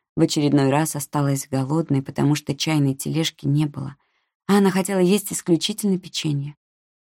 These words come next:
Не самый здоровый рацион, но, как отметила миссис Антонова, она сама в состоянии решать, что она будет есть, а что нет.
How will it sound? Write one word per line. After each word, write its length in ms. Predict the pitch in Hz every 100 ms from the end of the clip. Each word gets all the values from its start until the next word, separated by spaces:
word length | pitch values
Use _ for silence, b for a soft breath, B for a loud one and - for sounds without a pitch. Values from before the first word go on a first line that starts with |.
| -
Не 120 | 262
самый 320 | 262 247 214
здоровый 400 | 180 175 165 151
рацион, 540 | 151 147 208 262 339 302
но, 100 | 202
как 180 | 190 170
отметила 440 | 165 156 147 139
миссис 380 | 143 139 - -
Антонова, 540 | 131 139 302 302 294 294 _ -
она 180 | 208
сама 280 | 175 165 170
в 60 | 175
состоянии 460 | 156 - 156 147
решать, 320 | 135 135 165 160
что 260 | - 147
она 200 | 139 131
будет 360 | 117 143 180 226
есть, 280 | 330 - -
а 80 | 180
что 200 | - 180
нет. 320 | 160 117 -